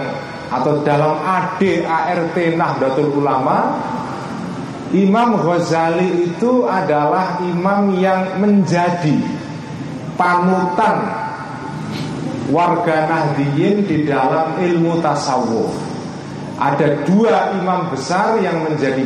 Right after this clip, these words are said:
panutan di dalam ilmu tasawuf bagi warga Nahdiyin, bagi pengikut Islam Ahlus Sunnah wal Jamaah. Ingkang pertama inggih menika Imam Junaid Sayyidu Taifah,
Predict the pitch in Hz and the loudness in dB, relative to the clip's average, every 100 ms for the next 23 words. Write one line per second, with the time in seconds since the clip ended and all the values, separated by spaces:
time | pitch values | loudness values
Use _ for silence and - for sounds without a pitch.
0 | 139 147 147 151 170 160 143 127 127 127 | 0 2 2 0 0 0 0 0 2 0
1 | 127 131 131 127 127 123 139 120 117 190 | 0 -2 -2 -2 -2 0 0 0 2 2
2 | 185 - - 123 117 - 180 180 147 - | 0 -4 -4 0 0 0 2 2 2 0
3 | - - - 120 147 147 143 143 135 139 | -4 -8 -4 0 2 2 2 0 2 0
4 | 127 127 123 156 175 165 127 120 143 147 | -2 -2 0 2 2 2 0 0 0 0
5 | 147 151 151 180 175 - - - 143 143 | 0 0 2 2 0 -2 -8 -6 -2 -2
6 | 151 160 151 147 147 139 131 - 139 139 | 2 2 2 2 2 2 0 0 0 0
7 | 127 127 127 120 127 117 113 113 190 - | 0 2 2 2 2 2 0 2 2 0
8 | - - - - - - - 165 165 160 | -2 -6 -8 -10 -10 -10 0 2 2 2
9 | 170 160 151 151 156 156 160 151 151 135 | 0 0 0 2 2 2 0 0 0 0
10 | 131 139 139 139 143 143 127 120 - - | 0 0 0 0 0 0 2 -2 -4 -10
11 | - 151 147 151 147 139 131 127 - 139 | -4 0 2 2 2 0 -2 -4 -2 0
12 | 139 175 185 185 - - - - - 143 | 2 2 2 0 -4 -6 -10 -10 -12 -12
13 | - - - - - - - - 175 170 | -12 -12 -12 -12 -12 -12 -8 0 2 2
14 | 165 160 156 156 175 175 175 185 196 226 | 2 2 2 0 2 2 2 0 0 0